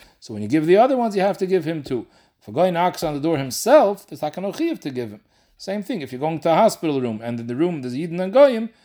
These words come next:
while you're Mevakar the Yidden, also be Mevakar the Goyim. It's time to walk into a Goyish room, Echetaisa. However, other Yishanim learn no, that im doesn't mean dafke together. It means because, al Darkei Shalom, they were Mesakin, you should also be Mevakar Goyim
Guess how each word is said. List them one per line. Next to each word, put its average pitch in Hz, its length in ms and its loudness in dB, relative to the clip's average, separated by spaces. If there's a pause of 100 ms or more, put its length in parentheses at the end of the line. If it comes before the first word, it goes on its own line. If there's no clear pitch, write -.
(680)
while 131 260 2
you're 160 140 -2
Mevakar 175 360 -2
the 220 220 -4
Yidden, 226 180 -8
also 220 220 -2
be 196 80 -6
Mevakar 175 380 -2
the 147 80 -4
Goyim. 123 300 0
It's - 100 -18
time 180 240 -2
to - 80 -10
walk 175 220 -4
into 151 180 -6
a 127 60 -6
Goyish 175 380 -2
room, 233 200 -4
Echetaisa. 160 600 -6 (600)
However, 120 220 -2
other 143 160 2
Yishanim 190 600 0
learn 214 200 2
no, 226 260 0 (220)
that 131 200 -4
im 170 360 -2
doesn't 160 280 -2
mean 147 200 -6
dafke 151 480 2
together. 123 520 0 (560)
It 190 140 -6
means 208 280 -2
because, 202 480 0
al 143 120 -6
Darkei 185 360 0
Shalom, 240 260 -2
they 202 80 2
were 190 60 0
Mesakin, 190 720 -2 (1040)
you 135 100 -6
should 165 180 -2
also 185 320 2
be 160 120 0
Mevakar 165 480 2
Goyim 180 380 4